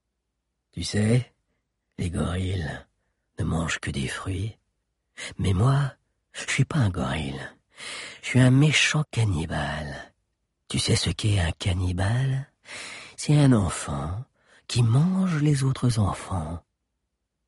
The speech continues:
Django sautillait d'une jambe sur l'autre, terrifié, persuadé qu'Akan allait l'embrocher pour le faire griller. «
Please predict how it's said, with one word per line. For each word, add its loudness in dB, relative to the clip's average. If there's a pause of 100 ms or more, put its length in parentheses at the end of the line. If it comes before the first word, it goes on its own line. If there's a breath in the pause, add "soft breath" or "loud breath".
(280)
Django 4
sautillait 2
d'une 4
jambe 4
sur 0
l'autre, -4 (180 loud breath)
terrifié, 2 (320 soft breath)
persuadé 2
qu'Akan 2
allait 4
l'embrocher 4
pour 2
le 4
faire 2
griller. « -4